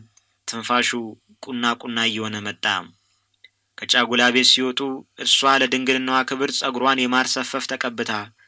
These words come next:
ነጭ ሻሽ አስራበት፣ የቤተሰቦቿ ወገኖች የምስራቹን ለመውሰድ መጥተው ዘፍነውና ጨፍረው በቤት ውስጥ ያለውን ሁሉ እየዘረፉ ሲሄዱ፣ በኋላም እርሷ በቤት ውስጥ ለአንድ ሳምንት ያህል ሳትወጣ ተሞሸራ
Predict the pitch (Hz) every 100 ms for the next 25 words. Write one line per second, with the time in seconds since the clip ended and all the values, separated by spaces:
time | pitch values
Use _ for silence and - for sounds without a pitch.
0 | _ _ - 110 120 - - 127 120 123
1 | - 110 101 104 101 - _ _ _ -
2 | 120 127 - 143 147 - 147 143 147 151
3 | - 143 135 143 143 139 151 143 135 139
4 | 147 131 120 113 113 110 110 _ 117 120
5 | 127 135 131 135 135 - 123 - 110 104
6 | 107 _ _ _ _ - 110 123 135 131
7 | 156 139 135 135 131 127 131 123 127 127
8 | 127 113 120 104 104 107 _ _ _ _
9 | - 123 135 147 143 139 - 147 147 139
10 | 135 147 147 - 131 143 147 139 139 139
11 | 139 135 139 135 - 139 - 117 110 107
12 | 110 _ _ - 120 135 - 135